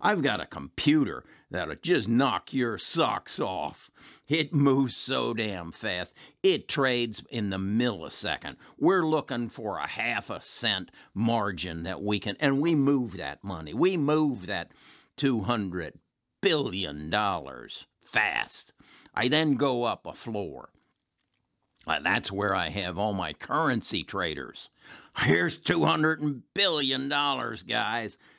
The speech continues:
Go at it as fast as you can. Make me some money." Then I go up to the next floor, and that's where my stock traders are. And that's where you understand what happened.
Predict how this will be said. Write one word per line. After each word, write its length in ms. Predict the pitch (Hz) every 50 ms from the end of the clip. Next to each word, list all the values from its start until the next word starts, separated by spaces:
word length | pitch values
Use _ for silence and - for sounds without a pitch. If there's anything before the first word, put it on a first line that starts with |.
| _ _ -
Go 280 | - 180 180 180 170 165
at 280 | 156 139 127 117 92 80
it 220 | 67 58 - _ _ _ _ _ -
as 120 | 123 110
fast 640 | - - _ - 160 160 147 107 104 - - - -
as 220 | 127 117 107 101
you 160 | 113 127 120 98
can. 640 | - - 123 107 104 98 87 78 73 64 - - - - - - _ -
Make 360 | 113 123 147 151 143 - -
me 180 | 156 139 120 113
some 260 | - - - 127 113
money." 280 | 110 110 104 101 92 90
Then 220 | 95 165 190 202
I 140 | 185 151 139
go 260 | 117 139 135 131 120
up 200 | 110 101 - _
to 100 | - 85
the 140 | 82 82 85
next 280 | 101 117 147 160 147 -
floor, 300 | - 110 117 120 127 117 - - - -
and 160 | 76 78 82
that's 300 | - 113 127 139 - -
where 140 | 127 123 123
my 160 | 120 113 113
stock 500 | 110 - - - 110 90 82 - - -
traders 560 | - - 98 76 71 67 65 65 62 - -
are. 340 | 64 58 60 - - - - - - - - -
And 160 | - 123 123
that's 280 | 143 151 202 175 - 143
where 160 | 147 143 135
you 400 | 127 117 120 139 156 147 135 131
understand 800 | 120 117 113 104 101 90 - - - 107 104 95 85 87 85 80
what 260 | 95 98 90 80 76
happened. 680 | - 104 95 82 67 - - 78 62 55 58 62 - -